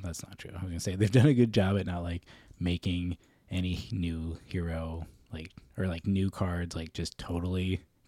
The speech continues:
gassing up a hero, but they've totally done that multiple times. So, <laughs> uh, hopefully it's Reinhardt's turn, and he's just gonna be, like, really strong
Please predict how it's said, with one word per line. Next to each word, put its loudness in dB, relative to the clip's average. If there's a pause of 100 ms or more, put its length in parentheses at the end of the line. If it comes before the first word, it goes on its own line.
gassing 2
up -2
a 2
hero, 4
but 2 (560)
they've 4
totally 6
done -4
that -8
multiple -4
times. -4
So, 2 (160)
<laughs> -20
uh, 0
hopefully 6
it's 4
Reinhardt's 6
turn, 2
and -2
he's 4
just 0
gonna 6
be, 6
like, 2 (400)
really 6
strong 6